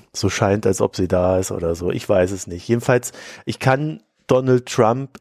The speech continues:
äh, in einem realpolitischen Sinne, wenn wir mal alle Ausraster von ihm außen vor lassen,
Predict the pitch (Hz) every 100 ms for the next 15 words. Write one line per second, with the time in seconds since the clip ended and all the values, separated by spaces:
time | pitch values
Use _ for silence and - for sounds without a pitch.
0 | - 117 110 127 131 113 113 107 107 -
1 | 104 101 95 117 139 - 113 110 - -
2 | 101 107 143 139 107 110 101 101 98 104
3 | 101 107 107 104 - _ _ _ _ _
4 | _ _ _ _ _ _ - - - 95
5 | 120 127 - 98 107 - - 107 - 104
6 | 104 98 98 - 85 - 90 117 120 117
7 | 113 - 110 107